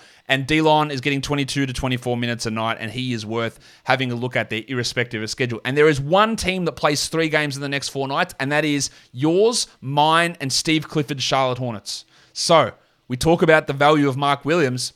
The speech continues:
Like, the value of Mark Williams is not only in trade deadlines, not only in backup center minutes, it's in three games in four nights.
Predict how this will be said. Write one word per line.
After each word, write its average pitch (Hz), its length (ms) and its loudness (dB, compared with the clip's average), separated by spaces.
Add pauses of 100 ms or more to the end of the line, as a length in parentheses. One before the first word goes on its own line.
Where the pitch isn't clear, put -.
Like, 131 140 -6
the 147 80 -2
value 156 380 4
of 143 80 0
Mark 147 240 2
Williams 139 260 0
is 117 80 -6
not 151 160 4
only 151 240 2
in 131 80 -2
trade 131 300 0
deadlines, 120 480 -2
not 156 120 0
only 143 200 0
in 113 80 -4
backup 120 320 -2
center 131 220 -2
minutes, 107 260 -6
it's 117 120 -8
in 117 120 -6
three 131 180 0
games 117 260 -2
in 107 80 -8
four 104 200 -8
nights. 110 420 -6